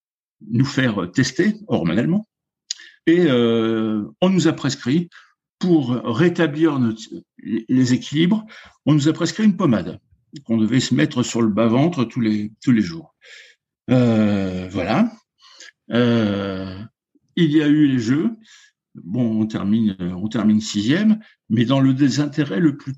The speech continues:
total, euh, de la fédération.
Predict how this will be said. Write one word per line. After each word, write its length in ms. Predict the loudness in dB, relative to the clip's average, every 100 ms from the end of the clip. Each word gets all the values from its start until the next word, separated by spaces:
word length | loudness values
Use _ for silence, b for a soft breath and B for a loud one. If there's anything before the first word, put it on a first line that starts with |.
| _
total, 560 | -4 -2 0 0 -2 -8 -12 -2
euh, 480 | 2 2 2 0
de 180 | -2 0
la 120 | 2
fédération. 640 | 2 0 -2 -4 -4 -6